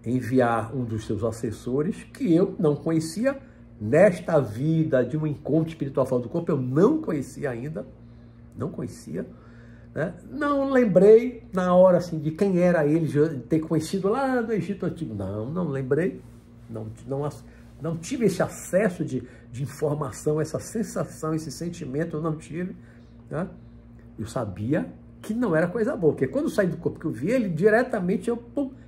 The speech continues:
imediatamente eu botei a mão na testa. Aí ele escapou pro lado, eu de novo. E ele fugiu. Então, ele enviou o mago negro, o chefe da organização lá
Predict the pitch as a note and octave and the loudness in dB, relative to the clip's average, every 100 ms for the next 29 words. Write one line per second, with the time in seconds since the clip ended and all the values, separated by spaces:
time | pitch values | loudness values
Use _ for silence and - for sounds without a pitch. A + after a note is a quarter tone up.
0 | - D4 B3 F#3 F#3 D#3+ F3 A3 F3+ E3+ | -6 0 4 4 4 2 -2 -2 -2 -2
1 | - D#3 F3+ A3+ - A#2 - F#3 F3+ F#3 | -4 -4 -4 -4 -4 -4 -2 -2 0 -2
2 | F3 G3 G3+ G3+ G3+ F#3+ C3 C#4+ G#3 C#3+ | -2 -2 0 0 2 -2 -2 -2 0 2
3 | G#2+ E2+ - - - - - G#2 G#2+ - | 0 -6 -16 -20 -20 -20 -12 -10 -10 -10
4 | D#3+ F#2 - - - - - A#3 C#4 - | -12 -14 -16 -20 -20 -20 -12 -10 -10 -6
5 | G3+ A#3 G#3 F#3 C3+ D#3 D#3 G3+ - - | -2 0 0 0 0 0 2 0 0 -10
6 | - - A2 G2+ G2+ F#2 F#2 G2+ F#2 F#2 | -20 -12 -10 -8 -10 -10 -10 -12 -12 -10
7 | F2+ - D#3 - - F#2 - - - - | -10 -8 -10 -10 -12 -12 -12 -14 -18 -20
8 | - - G2 G2+ G#2 G2 G2+ - C#3 F3+ | -16 -10 -8 -6 -6 -6 -6 -6 -4 -2
9 | A#2 D3+ F3+ | -2 -4 -8